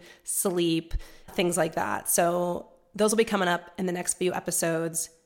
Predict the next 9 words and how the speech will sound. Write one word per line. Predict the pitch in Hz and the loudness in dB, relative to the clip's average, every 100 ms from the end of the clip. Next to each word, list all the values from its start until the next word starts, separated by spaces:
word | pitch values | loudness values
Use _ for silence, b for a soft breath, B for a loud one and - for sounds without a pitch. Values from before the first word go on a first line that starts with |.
| _ _ _ _ _ - | _ _ _ _ _ -4
some | - 180 | 0 2
more | 175 | 2
details | 170 180 - 147 147 165 - - | 0 -2 -2 -2 -2 -2 -4 -4
and | 175 160 | -4 -4
actual | 175 - 170 165 156 170 - _ _ _ _ | -6 -4 -2 0 -2 -4 -8 _ _ _ _
science, | - 180 160 - - - - | -2 0 -2 -4 -6 -6 -6
which | - | -6
I | - | -6
love. | - - - | -6 -8 -12